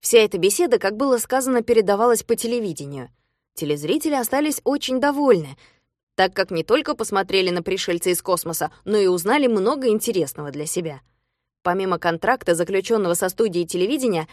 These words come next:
Мига и Жулио заключили договор с киностудией на съемку фильма о прибытии космонавта. Незнайку снова одели в скафандр, подняли на большом вертолете в воздух и сбросили вниз.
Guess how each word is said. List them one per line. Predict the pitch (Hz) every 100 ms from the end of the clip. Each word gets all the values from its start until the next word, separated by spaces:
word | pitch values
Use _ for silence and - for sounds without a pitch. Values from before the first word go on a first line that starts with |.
| -
Мига | 226 247 185
и | 185 170
Жулио | 302 320 302
заключили | 233 220 220 - 339 320
договор | 240 208 202 320
с | -
киностудией | 302 277 247 269 262 190 175
на | 165
съемку | 175 185 170
фильма | 156 254 330 330 -
о | 208
прибытии | 170 156 226 - 214
космонавта. | 202 - 185 139 - - - _ _ _ _ _ _ _ _ _
Незнайку | 151 156 165 208 208
снова | 202 214 208 160
одели | - 170 165 160
в | 147
скафандр, | - 151 160 180 277 - _ _ _ -
подняли | 320 262 240 233 -
на | 240
большом | 226 208 202
вертолете | 175 - 180 175 165 151
в |
воздух | 151 247 285 339 - _ _ -
и | 294
сбросили | 165 233 240 214 185
вниз. | 156 151 -